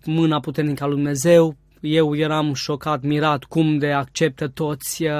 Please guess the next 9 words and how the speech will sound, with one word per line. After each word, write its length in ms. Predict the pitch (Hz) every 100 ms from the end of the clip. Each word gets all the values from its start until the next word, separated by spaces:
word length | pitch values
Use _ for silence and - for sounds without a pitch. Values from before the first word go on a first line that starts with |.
| 147
aceeași 600 | 160 131 160 147 131 -
pedeapsă. 720 | 151 139 143 131 - 170 202 - - - - - - - - - _ _
Uh, 160 | 170 160
trebuia 380 | 170 170 185
pentru 500 | 185 185 175 170 170
cele 260 | 175 - 180
nouă 240 | 170 165
dosare 360 | 156 151 175 165
penale 720 | 143 175 147 143 156 175 165